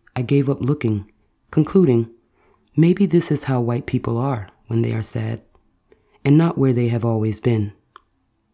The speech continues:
The young, teenagers, overwhelmed the small church,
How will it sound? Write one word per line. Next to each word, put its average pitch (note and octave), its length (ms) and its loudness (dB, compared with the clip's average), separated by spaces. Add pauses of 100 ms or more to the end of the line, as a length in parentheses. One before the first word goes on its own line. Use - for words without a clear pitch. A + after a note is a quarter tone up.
(500)
The C#3+ 100 2
young, C3 400 2 (480)
teenagers, A2+ 680 -2 (580)
overwhelmed D3+ 600 4
the A2+ 80 -2
small A2 320 -2
church, - 480 -8